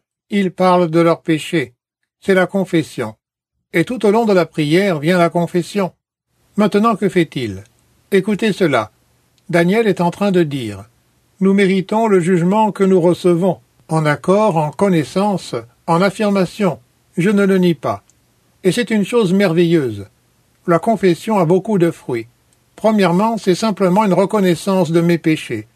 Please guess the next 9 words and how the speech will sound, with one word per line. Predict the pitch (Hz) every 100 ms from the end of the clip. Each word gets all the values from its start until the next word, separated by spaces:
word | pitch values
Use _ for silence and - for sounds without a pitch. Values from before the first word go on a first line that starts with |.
| _ _ _ _
afin | 170 165 240
que | 208
le | 190 175
Seigneur | - 160 190 214 156
puisse | 214 220 -
me | 196 190
purifier. | - 196 185 165 220 214 - _ _ _ _ _
Mais | 202
deuxièmement, | 240 202 196 185 226